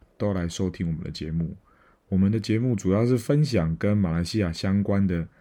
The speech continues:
房地产相关的情报，因为我们在房地产这个领域已经十几年了。那，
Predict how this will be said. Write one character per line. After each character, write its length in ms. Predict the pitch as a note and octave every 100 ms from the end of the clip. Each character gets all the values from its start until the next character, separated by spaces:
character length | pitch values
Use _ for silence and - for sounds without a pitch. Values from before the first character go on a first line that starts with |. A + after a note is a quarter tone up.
| _ _ _
房 180 | - F#2
地 160 | G#2+ G#2+
产 260 | - E2
相 200 | D#2+ F#2
关 160 | F#2 F#2
的 60 |
情 280 | E2 - E2
报， 260 | D#2+ F2 D2+
因 160 | F2+ F#2+
为 100 | F2
我 60 |
们 220 | D#2+ D#2+ E2
在 200 | G2+ F2+
房 140 | F2
地 100 | F#2
产 160 | F2 E2
这 80 |
个 80 | F#2
领 160 | E2+ D#2+
域 240 | E2+ E2 D#2+ - _ _ -
已 80 | E2+
经 100 | G2
十 160 | -
几 200 | F#2 F2+
年 200 | D#2 F#2+
了。 200 | - - -
那， 500 | F2+ F2 E2 D#2+